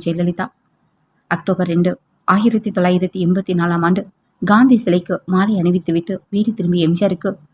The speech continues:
லேசான மயக்கம். அன்று இரவே படுத்த படுக்கையாகி விட்டார்.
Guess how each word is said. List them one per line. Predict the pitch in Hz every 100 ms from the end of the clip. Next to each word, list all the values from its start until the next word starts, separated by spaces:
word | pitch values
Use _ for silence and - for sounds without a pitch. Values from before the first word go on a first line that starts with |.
| _ -
லேசான | 185 180 175 180
மயக்கம். | 175 156 - - _ _ _ _ _ _
அன்று | 190 190 185
இரவே | 185 190 190 -
படுத்த | 214 220 226
படுக்கையாகி | 190 185 202 165 202
விட்டார். | 185 196 196